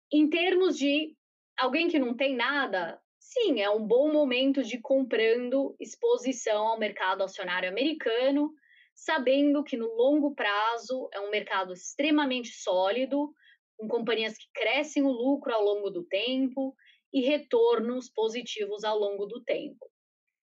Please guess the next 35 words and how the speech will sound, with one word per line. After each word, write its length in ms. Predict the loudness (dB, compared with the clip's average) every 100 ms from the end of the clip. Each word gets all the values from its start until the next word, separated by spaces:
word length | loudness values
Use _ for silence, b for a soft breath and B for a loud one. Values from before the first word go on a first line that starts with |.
| _ -6
Mas 160 | -4
se 60 | 0
eu 100 | 0
já 240 | 0 -2
sou 260 | -2 -2 0
alguém 580 | 0 0 0 0 -2 -6
que 140 | -6
já 200 | -4 -4
tenho 640 | 0 2 4 4 2 0
exposição 720 | -4 -4 -2 -2 -4 -2 -2
ao 80 | -2
mercado 360 | -2 -2 -2 -2
acionário, 640 | -4 -4 0 0 2 0
eu 80 | 0
já 140 | -2
tô 400 | 0 2 2 0 b b b b b
no 80 | -6
que 120 | 0
eu 100 | 2
acho 300 | 2 0 -6
que 160 | -4 0
é 80 | 0
apropriado 800 | 0 0 0 0 2 0 0 -2
pra 180 | -4 -2
mim, 480 | 2 4 4 0 -8 _ _ _ -2
é 120 | 2
momento 640 | 4 4 2 2 2 0
de 440 | -2 -4 -4 -4 -8 _ -8
adicionar 480 | -6 -4 -2 -2 0
mais, 800 | 2 2 2 0 -2 -4 -14 -18 _ _ _
sobreponderar, 1400 | -14 -2 0 2 0 0 0 0 0 0 0 0 -2 -2
ter 140 | -2
ainda 560 | 0 2 4 4 4 2
mais 320 | 0 -2 -2
ações? 640 | -4 -4 -4 -2 -4 -10